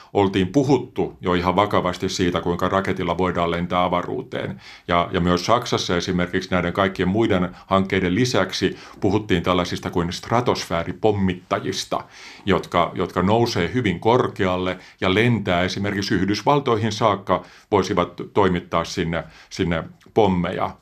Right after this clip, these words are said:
Eugen Sanger oli yksi tällainen tekijä, joka, joka suunnitteli tällaisia. Ja voi olla, että näistä on myös Suomessa puhuttu, että siihen aikaan oli ilmassa jo erinäköisiä suunnitelmia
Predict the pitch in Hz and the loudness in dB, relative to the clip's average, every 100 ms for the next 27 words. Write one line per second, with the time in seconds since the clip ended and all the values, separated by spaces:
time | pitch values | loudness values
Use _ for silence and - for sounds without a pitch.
0 | - - 107 113 92 87 - 104 92 87 | -20 -2 2 4 2 -2 0 2 2 0
1 | 85 87 85 85 87 - - 82 82 85 | -2 -4 -4 -4 -6 -8 -2 -2 0 -6
2 | 85 95 - 82 82 98 92 90 95 95 | -4 -4 -4 -6 -6 -8 -10 -10 -10 -10
3 | - 87 85 - 92 95 113 117 110 107 | -4 -4 -4 -8 -12 -4 -2 -2 -2 0
4 | 98 95 104 110 127 151 135 101 107 110 | 0 0 0 2 4 4 2 0 -2 -2
5 | 131 131 - 90 - - - 110 107 101 | -2 -2 -2 -2 -2 -14 -2 0 2 0
6 | - 110 92 90 101 120 95 90 - - | 2 2 2 -2 -2 2 4 2 0 -12
7 | 82 - - 98 92 95 104 104 104 104 | -12 -14 -14 -8 -6 -2 0 2 2 4
8 | 98 131 147 127 107 127 101 85 - - | 2 4 4 4 2 0 0 -4 -8 -4
9 | 85 - - - 104 98 - - _ - | -4 -4 -16 0 2 2 -4 -20 _ -2
10 | 110 107 92 101 90 90 95 87 - 123 | 2 2 0 0 -2 0 -2 -2 2 2
11 | 107 98 95 90 90 90 87 | 2 0 -2 -2 0 0 0